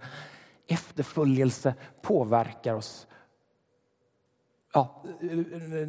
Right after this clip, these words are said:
Bibeln utmanar oss gång på gång till efterföljelse. Men vad är det som kännetecknar Abraham? Hur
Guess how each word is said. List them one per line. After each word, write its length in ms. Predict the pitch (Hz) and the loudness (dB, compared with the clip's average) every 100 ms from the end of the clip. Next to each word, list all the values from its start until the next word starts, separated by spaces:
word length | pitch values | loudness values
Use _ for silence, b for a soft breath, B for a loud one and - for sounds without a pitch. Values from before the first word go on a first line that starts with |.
| 151 151 135 | -4 -4 -4
Bibeln 480 | 123 147 180 156 165 | 2 6 6 4 2
utmanar 520 | 139 143 156 127 113 | 2 6 6 6 2
oss 220 | 107 - 139 | -2 -4 -6
gång 300 | 135 156 139 | 4 4 6
på 100 | 147 | 0
gång 260 | 143 110 104 | 2 0 -2
till 140 | - | -4
efterföljelse. 920 | 170 - - 110 - - - - - - _ _ _ _ _ _ b b b b b | -4 -6 -8 -6 -4 -4 -4 -10 -12 -16 _ _ _ _ _ _ b b b b b
Men 120 | - 160 | 0 6
vad 160 | 226 | 8
är 120 | 170 | 8
det 60 | 135 | 4
som 160 | 127 160 | 0 0
kännetecknar 1000 | - 185 120 113 - 131 - 127 131 127 B - | 4 4 2 -2 -2 -4 -2 2 2 0 B -4
Abraham? 1040 | - 202 117 104 175 - 175 - - - 120 B B - | 2 4 4 0 0 0 0 0 -6 -10 -14 B B -8
Hur 460 | - 226 226 170 | -2 0 0 -2